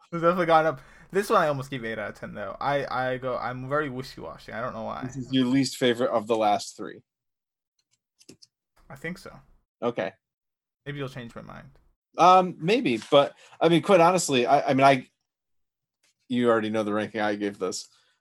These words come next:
Speaker 2: There are only two rankings for The Leftovers. There are nines and there are ten.
Speaker 1: Yeah, which is really
Speaker 2: The ten.
Speaker 1: ridiculous to me. Yeah, what, why, why do you even, I
Speaker 2: <laughs>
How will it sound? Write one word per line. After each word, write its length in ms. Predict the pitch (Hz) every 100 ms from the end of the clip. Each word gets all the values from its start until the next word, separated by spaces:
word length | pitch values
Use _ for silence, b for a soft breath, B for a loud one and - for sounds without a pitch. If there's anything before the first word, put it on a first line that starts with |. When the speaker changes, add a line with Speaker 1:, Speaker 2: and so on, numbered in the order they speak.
| _ _ _ _
Speaker 2:
There 200 | 131 131
are 60 | 123
only 180 | 127 117
two 200 | 131 113
rankings 440 | 110 107 110 123
for 220 | - 117
The 80 | 107
Leftovers. 540 | 98 98 - 113 123
There 140 | 127 113
are 40 |
nines 360 | 113 110 113 117
and 80 | 117
there 100 | 113
are 80 | 120
ten. 280 | 131 110
Speaker 1:
Yeah, 120 | - - _ -
which 180 | 131 139
is 100 | 139
really 420 | 147 147 131 113 -
Speaker 2:
The 60 | 120
ten. 240 | 123 107
Speaker 1:
ridiculous 400 | 131 135 120 -
to 100 | 120
me. 220 | 104 101
Yeah, 100 | 110
what, 240 | 117 135 135
why, 340 | 139 151 151
why 260 | 139 147 160
do 80 | 156
you 180 | 147
even, 220 | 147 127 - b b _ _ _ _ _ _ _ -
I 100 | 147 _ - B B B B B _ - -
Speaker 2:
<laughs> 680 | 175 170 180 - 165 -